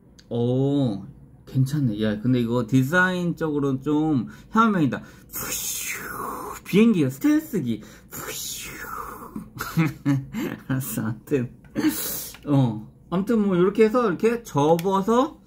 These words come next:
요런 식으로 우리가, 아이고, 이게 또 기다려. 아.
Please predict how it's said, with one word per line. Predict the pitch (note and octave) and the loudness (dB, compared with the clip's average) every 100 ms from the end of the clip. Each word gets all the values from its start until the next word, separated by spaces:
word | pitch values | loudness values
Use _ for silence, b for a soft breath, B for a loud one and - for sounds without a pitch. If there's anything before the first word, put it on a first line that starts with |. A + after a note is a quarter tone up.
| B B B C#3+ | B B B 0
요런 | E3+ G#3 | 2 0
식으로 | G3+ F#3 E3+ F3 | -2 -4 0 0
우리가, | D3+ C#3+ E3 G3 - - - - - - | 2 0 0 -2 -6 -16 -20 -20 -10 -4
아이고, | B2+ - - - B2 | -4 -4 -16 -18 -10
이게 | A#2+ - | -8 -4
또 | D#3 C3+ - - | -6 -6 -12 -14
기다려. | - C#3+ B2+ A2+ - - - - - - - - | -2 0 0 -4 -12 -20 -20 -20 -20 -20 -20 -8
아. | A#3+ A3+ F#3 | -2 -2 -2